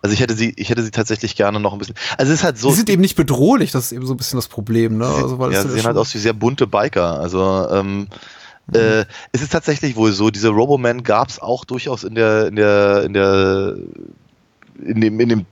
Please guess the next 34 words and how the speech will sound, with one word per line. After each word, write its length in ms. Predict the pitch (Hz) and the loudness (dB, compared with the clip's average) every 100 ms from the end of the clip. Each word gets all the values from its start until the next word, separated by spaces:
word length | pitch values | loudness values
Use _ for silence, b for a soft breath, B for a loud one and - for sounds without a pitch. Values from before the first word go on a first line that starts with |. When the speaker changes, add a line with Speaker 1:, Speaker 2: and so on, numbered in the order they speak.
| - | -6
Speaker 1:
T-V-Skript. 920 | - 113 113 143 - 139 156 - - B B B B B B - | -2 0 2 0 -2 -4 -6 -6 -14 B B B B B B -2
Speaker 2:
Ja. 420 | 117 117 120 120 | 2 4 4 2
Speaker 1:
Ähm, 280 | 120 123 120 b b b - | 2 -4 -10 b b b 0
und, 320 | 120 120 120 117 - | 0 0 -4 -2 0
äh, 180 | 120 120 | 2 2
ich 180 | 110 | 0
glaube, 340 | - 113 135 127 | 0 2 2 2
sie 140 | 113 | 0
haben, 260 | 107 117 131 - _ _ _ | 0 -2 -6 -18 _ _ _
also 140 | - 123 | -8 -8
ich, 160 | 120 - | -8 -12
ich 120 | 113 | -6
mö-, 140 | 127 139 | -2 -2
ich 160 | 127 110 | -4 -2
möcht's 280 | 139 - - | -2 -2 -4
nicht 140 | - | -2
beschreien, 520 | 120 - 95 98 90 | 0 0 0 2 2
aber 140 | 90 95 | 2 2
ich 100 | 95 | 0
habe 120 | 117 | -2
das 160 | 120 - | -2 -6
Gefühl, 280 | - - 123 | -8 -2 0
dass 100 | 117 | 2
aus 180 | 110 123 | 0 -2
diesem, 340 | 117 113 113 107 B B B B | -10 -10 -8 -10 B B B B
aus 140 | 135 - | -2 -2
diesem 240 | 120 123 | -6 -6
Konzept 680 | - 113 - - 117 - - | -2 -4 -2 -4 -4 -6 -2
der, 320 | 101 101 98 101 b b b | 2 2 0 -4 b b b
der 140 | 110 107 | -2 -2
zu 220 | - 156 | -4 -6
Robotern 440 | 139 123 131 123 | -2 -2 0 0
umgewandelten 1080 | 120 123 135 120 104 113 123 120 117 110 110 - | -2 -6 -2 0 0 0 0 0 -4 -10 -10 -4
Menschen 580 | 101 104 - 92 95 | -4 -2 -6 -8 -10